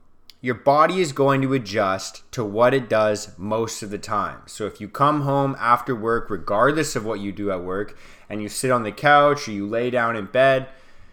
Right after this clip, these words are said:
your body's gonna know that that's what you do all the time, and it's gonna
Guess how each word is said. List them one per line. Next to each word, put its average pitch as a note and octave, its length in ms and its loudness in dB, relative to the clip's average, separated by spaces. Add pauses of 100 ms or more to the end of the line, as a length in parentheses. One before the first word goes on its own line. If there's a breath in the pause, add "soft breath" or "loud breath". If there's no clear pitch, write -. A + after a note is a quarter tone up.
(280 soft breath)
your B2+ 140 0
body's D#3 500 6
gonna C#3+ 240 0
know B2 500 4
that G2 220 -2
that's A2 300 0
what A2+ 100 -14
you G#2 100 -8
do F#2+ 300 -6
all A2+ 160 0
the A#2+ 80 -2
time, A#2+ 380 -2
and B2+ 80 -4
it's A#2+ 160 -10
gonna C3+ 180 -2